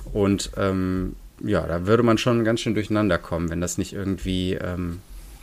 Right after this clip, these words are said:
farblich markiert werde. Ähm, und ja, am Ende wird's halt alles verkleidet, ne? Und dann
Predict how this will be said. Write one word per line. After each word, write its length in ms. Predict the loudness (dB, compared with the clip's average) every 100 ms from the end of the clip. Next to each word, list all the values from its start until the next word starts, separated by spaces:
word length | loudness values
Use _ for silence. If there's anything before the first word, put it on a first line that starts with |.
| -20
farblich 440 | -4 2 2 2 0
markiert 360 | 2 4 2
werde. 260 | 6 6 6 0 -10 -18 -20 -20 -20 -20 -4 2
Ähm, 320 | 4 4 2 10
und 400 | 10 10 6 -4 -16 -20 -18 -16 -16 -16 -4
ja, 220 | 0 2
am 120 | 4
Ende 240 | 8 8 8
wird's 220 | 6 4
halt 100 | 2
alles 240 | 0 0
verkleidet, 640 | -2 -4 -2 -2 -2 -6 -4
ne? 180 | -4 -4 -12 -18
Und 160 | -8 -6
dann 340 | -4 -6 -6